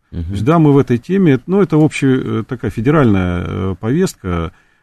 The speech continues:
Speaker 2: э, технологическое предпринимательство, развитие вот таких компетенций у молодежи, э, общее, и мы в ней,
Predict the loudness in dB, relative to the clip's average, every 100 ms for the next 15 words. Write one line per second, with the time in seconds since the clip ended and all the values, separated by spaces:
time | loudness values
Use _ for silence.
0 | _ _ -14 -14 -2 0 2 0 -2 -8
1 | -6 -6 -2 2 4 4 0 -4 -2 2
2 | 2 0 -2 -4 -4 -10 -10 -12 -8 -6
3 | -6 -4 -4 -4 -4 -2 -2 0 0 0
4 | -2 -2 -6 -6 -6 -8 -10 -12 -12 -4
5 | -4 -2 2 4 4 4 2